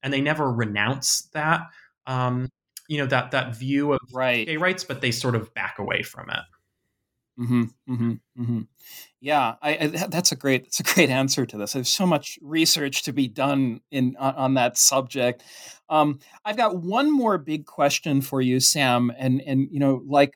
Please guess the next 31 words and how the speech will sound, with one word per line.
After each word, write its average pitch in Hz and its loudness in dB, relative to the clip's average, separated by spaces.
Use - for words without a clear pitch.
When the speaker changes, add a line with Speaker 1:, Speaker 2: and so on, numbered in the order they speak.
Speaker 2:
on 160 2
the 151 -2
hot 135 2
seat 117 -2
constantly, 127 0
uh, 135 -2
with, 147 2
um, 127 0
with 139 -4
these 135 2
responses, 143 0
but, 127 2
um, 175 0
could 269 0
you 285 2
tell - -2
us 311 4
a 180 -4
little 160 2
bit 180 -2
about 131 2
the 127 -6
placement 131 0
of 120 2
your 117 0
book 113 -2
in 117 -2
Cold 147 -2
War 160 2
history? 156 -2
And, 135 2